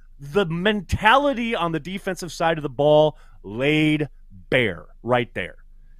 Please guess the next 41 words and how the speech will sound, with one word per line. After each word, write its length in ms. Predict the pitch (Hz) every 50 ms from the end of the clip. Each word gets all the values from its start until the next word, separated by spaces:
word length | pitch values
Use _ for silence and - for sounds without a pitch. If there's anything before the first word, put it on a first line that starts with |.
| - - -
And 180 | 208 208 202
what's 240 | 185 226 - - - 156
fucking 580 | - - - - - - - - 320 320 262
crazy 680 | - - - - - 156 165 170 202 220 190 208 226
to 60 | 214 220
me 300 | 220 233 240 247 254 247 - - - - - - - -
is 120 | 185 190
that 160 | 240 - -
this 200 | - 311 330 -
is 120 | 349 339 -
the 100 | 339 -
kind 300 | - 220 214 220 226 233
of 60 | -
shit 360 | - - - 143 135 - -
that 140 | 170 175 -
Matt 280 | 160 190 214 254 254
was 160 | 220 233 214 -
talking 380 | - 180 165 165 - - 143
about 300 | 131 104 120 113 120 123
when 160 | 147 165 170
Pettine 360 | 160 - - 233 262 262 185 175
was 120 | 170 143 127
defensive 460 | - 135 117 - 117 101 - 107 90
coordinator, 500 | - 98 101 95 92 90 95 110 139 139 - - - 139
that 140 | - 180 175
he 80 | 170 170
wanted 340 | 147 151 151 156 170 185 170
to 140 | 208 214
eliminate, 520 | 220 220 254 320 302 214 127 98 78 73 - - - - - -
that 100 | - 123
he 100 | 120 139
wanted 360 | 139 143 156 165 170 185 202 208
a 40 |
change 380 | 190 - - 160 135 139 151 147
of 80 | 185 175
mentality. 720 | 196 202 208 - - 254 285 302 240 151 101 - - - - - - - - - - -
But 80 | 196
I 80 | 220 220
see 320 | - - - 269 277 254
the 200 | 196 202 190 196
exact 760 | 196 170 139 127 117 117 131 190 190 196 202 202 - - -